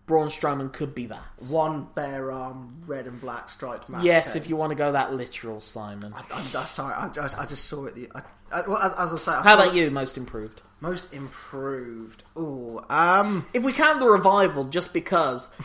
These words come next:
Speaker 1: they're having some of the best matches of all time as far as tag team wrestling goes.
Speaker 2: But the
Speaker 1: And
Speaker 2: Revival
Speaker 1: no one had really heard of them two years ago.
Speaker 2: But the Revival, well, if I say of twenty sixteen, the Revival already good come twenty sixteen.
Speaker 1: Yeah, but they were having,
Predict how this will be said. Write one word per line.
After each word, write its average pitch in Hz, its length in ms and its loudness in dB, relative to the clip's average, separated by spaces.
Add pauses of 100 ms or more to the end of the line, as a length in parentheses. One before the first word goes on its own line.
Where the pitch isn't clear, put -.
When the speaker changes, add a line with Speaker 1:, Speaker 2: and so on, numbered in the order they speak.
(120)
Speaker 1:
they're 160 140 6
having 156 280 0
some 156 160 -6
of 147 60 -8
the 143 60 -6
best 139 240 -6
matches 143 320 -6
of 139 80 -6
all 135 140 -4
time 135 380 -6
as 123 60 -8
far 135 140 -4
as 127 100 -4
tag 131 200 -8
team 127 200 -10
wrestling 120 300 -10
goes. 95 240 -12
Speaker 2:
But 160 80 -6
the 175 60 4
Speaker 1:
And 170 80 6
Speaker 2:
Revival 202 260 6
Speaker 1:
no 214 140 12
one 220 100 8
had 180 160 4
really 175 240 6
heard 147 300 0
of 117 120 -6
them 110 160 -12
two 135 200 -10
years 113 400 -10
ago. 101 180 -14 (180)
Speaker 2:
But 165 140 -12
the 170 80 -4
Revival, 180 560 0
well, 143 260 -8
if - 120 -6
I - 20 -2
say 226 160 -2
of 196 100 -2
twenty 175 220 -2
sixteen, 165 400 -6
the 135 80 -6
Revival 139 460 -4
already 131 420 -8
good 127 340 -10
come - 200 -18
twenty 95 240 -12
sixteen. 170 180 -2
Speaker 1:
Yeah, 180 180 2
but - 120 -8
they 160 100 2
were 165 100 2
having, 135 380 -6